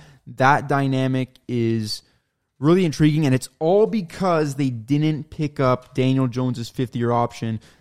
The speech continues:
that they now have both players up for contract at the same time. So maybe other teams are gonna see that this happened, and that's gonna affect how they approach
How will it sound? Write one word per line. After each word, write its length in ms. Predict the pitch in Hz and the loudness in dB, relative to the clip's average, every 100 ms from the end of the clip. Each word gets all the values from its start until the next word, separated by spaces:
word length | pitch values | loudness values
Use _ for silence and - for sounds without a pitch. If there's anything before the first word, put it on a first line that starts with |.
| - | -14
that 100 | 113 | -6
they 100 | 127 | -4
now 280 | 123 127 127 | -2 -2 -2
have 340 | 123 117 104 | -2 -4 -4
both 320 | 139 143 143 | -2 -2 -6
players 420 | - 131 135 127 | -6 -2 0 -2
up 140 | 131 120 | -4 -8
for 80 | 127 | -10
contract 500 | 135 123 120 120 120 | -6 -6 -4 -6 -8
at 140 | - | -12
the 100 | 120 | -10
same 500 | - - 135 131 123 | -8 -4 -2 -2 -4
time. 540 | - 135 120 113 113 151 _ _ | -6 -6 -4 -6 -8 -12 _ _
So 280 | - 127 120 | -8 -4 -2
maybe 380 | 123 156 170 - | 2 2 0 0
other 240 | 156 165 165 | 2 2 0
teams 300 | 170 170 156 | -2 -2 0
are 60 | |
gonna 200 | 143 127 | -2 -2
see 220 | 117 175 147 | -4 -4 -4
that 160 | 139 | -4
this 180 | 120 - | -6 -4
happened, 460 | 156 160 160 160 147 | 0 0 0 -4 -2
and 140 | 123 | -4
that's 200 | 135 - | -4 -4
gonna 140 | 143 | -8
affect 280 | 127 135 131 | -6 -6 -6
how 160 | 117 117 | -6 -4
they 120 | 131 | -4
approach 460 | 143 160 156 - | -2 -2 -2 -6